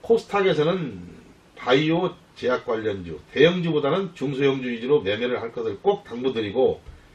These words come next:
제가 여러 번 말씀드렸습니다. 거래소 그 지수 관련주도 그 일정 부분 물론 홀딩을 해야겠지만, 투자 금액의 반 정도는 코스닥이나 중소형주에서 투자하는 것이 훨씬 현명하다는 판단입니다.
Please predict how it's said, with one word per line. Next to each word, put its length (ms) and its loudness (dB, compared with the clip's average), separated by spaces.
제가 280 2
여러 180 6
번 180 4
말씀드렸습니다. 1200 -6
거래소 580 6
그 180 0
지수 300 0
관련주도 560 4
그 120 2
일정 380 2
부분 300 -2
물론 320 -2
홀딩을 480 4
해야겠지만, 760 2
투자 340 4
금액의 420 0
반 300 -2
정도는 600 2
코스닥이나 580 -2
중소형주에서 800 -2
투자하는 400 -2
것이 340 -6
훨씬 480 -6
현명하다는 640 -4
판단입니다. 600 2